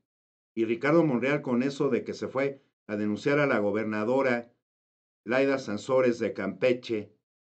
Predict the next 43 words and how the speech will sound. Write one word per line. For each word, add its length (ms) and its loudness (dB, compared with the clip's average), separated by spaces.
con 160 -2
el 140 0
hecho 300 0
de 140 2
que 120 -2
ella 140 4
demostró 520 0
con 240 -2
pruebas 680 0
de 180 4
un 260 2
audio, 680 2
de 100 -2
un 140 0
men-, 240 -2
de 120 -2
mensajes 680 -2
de 240 4
él 200 -2
con 180 0
la 120 4
oposición, 1040 -4
y 100 -10
que 120 -2
haya 220 4
tenido 360 4
el 100 6
descaro 560 0
Monreal 640 2
demostrando 680 0
que 120 -2
no 160 0
tiene 240 0
humildad, 580 0
que 140 -2
no 100 -2
tiene 220 -4
los 180 0
dos 160 -4
pies 300 -4
en 120 2
la 200 -4
tierra, 520 2